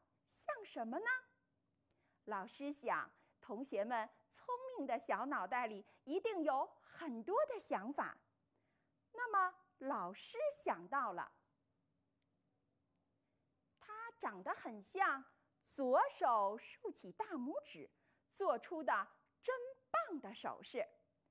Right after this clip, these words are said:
那么好，来看老师，伸出你的左手，也做一个真棒的手势。跟王老师一起来说一个小口诀吧。左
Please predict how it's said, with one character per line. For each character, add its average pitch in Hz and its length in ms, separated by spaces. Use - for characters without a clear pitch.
那 494 140
么 440 120
好， 165 300
来 190 360
看 427 280
老 165 180
师， - 240
伸 466 380
出 466 140
你 175 280
的 320 120
左 196 320
手， - 280
也 240 380
做 466 320
一 220 160
个 220 380
真 494 120
棒 554 300
的 208 120
手 143 280
势。 - 260
跟 247 180
王 202 200
老 226 200
师 262 360
一 415 200
起 - 200
来 165 180
说 415 260
一 269 160
个 247 360
小 240 540
口 170 420
诀 156 400
吧。 440 80
左 240 420